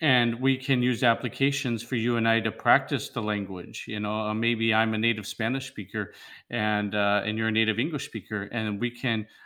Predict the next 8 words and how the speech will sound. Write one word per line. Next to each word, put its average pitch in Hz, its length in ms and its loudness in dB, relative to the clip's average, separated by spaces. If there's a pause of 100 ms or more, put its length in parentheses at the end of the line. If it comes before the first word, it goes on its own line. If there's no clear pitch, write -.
(120)
work 127 240 -2
together 113 600 2 (300)
and 107 560 0
we 117 240 -4
can 104 720 -4
help 151 260 0
one 120 120 2
another. 104 580 -2